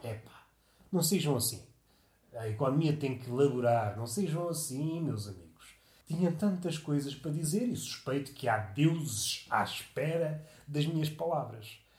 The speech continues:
Que mais não sejam futuros copistas, plagiadores. Uma pessoa debita piadas e mais tarde vê essas piadas,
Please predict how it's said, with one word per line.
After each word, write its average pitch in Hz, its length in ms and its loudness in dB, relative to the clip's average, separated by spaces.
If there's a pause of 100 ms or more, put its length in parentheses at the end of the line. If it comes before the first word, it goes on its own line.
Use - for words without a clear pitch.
(160)
Que - 60 -8
mais 120 240 4
não 139 140 0
sejam 226 680 0
futuros - 480 0
copistas, - 840 4
plagiadores. 131 960 -2 (280)
Uma 120 120 -2
pessoa 160 320 2
debita 151 640 4 (140)
piadas 170 600 4
e 247 100 -2
mais 135 320 4
tarde 151 360 2
vê 151 100 0
essas 143 320 -2
piadas, 160 720 0